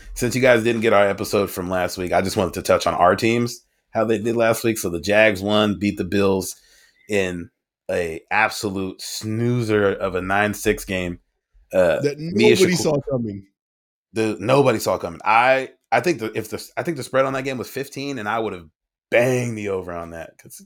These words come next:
Speaker 1: it, the Jags stink. Um,
Speaker 2: Yeah.
Speaker 1: me, <laughs> me. So Antonio came up here last week, and then me, him, and Jamal,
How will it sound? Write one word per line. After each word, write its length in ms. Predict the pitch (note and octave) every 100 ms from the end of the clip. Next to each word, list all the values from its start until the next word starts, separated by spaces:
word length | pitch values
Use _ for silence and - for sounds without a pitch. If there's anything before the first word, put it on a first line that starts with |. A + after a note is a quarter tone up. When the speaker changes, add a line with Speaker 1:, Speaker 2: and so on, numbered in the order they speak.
| _
Speaker 1:
it, 220 | - G2 - _ - - - -
the 60 | F#2
Jags 260 | A2+ G#2
stink. 260 | C#3 A2+ - _ _ _ _ -
Um, 400 | G#2+ F#2+ E2+ D2
Speaker 2:
Yeah. 160 | - G2 G2
Speaker 1:
me, 260 | A2+ C3 - - - -
<laughs> 320 | _ - -
me. 220 | A#2+ C3+
So 320 | - - B2+
Antonio 500 | A2+ - - C#3 C3+
came 140 | C3 B2
up 100 | G#2
here 140 | A#2
last 240 | G#2+ G#2+ A2
week, 220 | G#2 G2
and 80 | G2
then 80 |
me, 160 | F#2+ G2+
him, 140 | G#2+
and 100 | G2
Jamal, 520 | F2+ F#2 F#2+ F#2+ F2